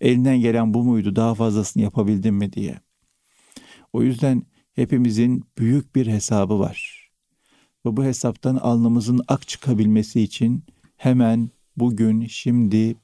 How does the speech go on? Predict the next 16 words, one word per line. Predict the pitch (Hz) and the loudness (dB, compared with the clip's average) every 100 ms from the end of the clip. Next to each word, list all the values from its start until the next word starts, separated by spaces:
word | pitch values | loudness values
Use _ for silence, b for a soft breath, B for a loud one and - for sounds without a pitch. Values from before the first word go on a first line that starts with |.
| - | -20
bütün | - 135 123 | -4 0 2
gücümüzle | 107 98 104 107 95 - 107 104 117 _ | 0 2 2 4 2 0 0 0 -6 _
ne | - | -2
yapabiliyorsak | 120 113 120 104 104 101 - 110 104 - | 0 0 -2 -2 0 -2 -2 -6 -6 -8
yapmak | 104 - 110 - | -6 -4 -4 -4
zorundayız. | 101 98 98 113 - - _ b b b b - | -4 -2 -2 -6 -8 -18 _ b b b b -6
Bu | 113 | 0
gündemi | 127 104 113 123 | 2 4 2 2
bırakamayız, | 110 104 - 123 110 101 87 - | 2 0 0 2 2 2 -2 -4
bu | 113 | -2
gündemi | 113 104 107 104 | 0 2 2 2
unutamayız, | 120 101 - 120 113 104 98 | 2 0 0 2 2 0 -2
bu | 117 | 0
gündemi | 107 101 110 117 | 2 0 2 0
ihmal | 104 107 107 | 2 2 2
edemeyiz. | 104 104 117 107 95 - | 0 0 2 2 0 -8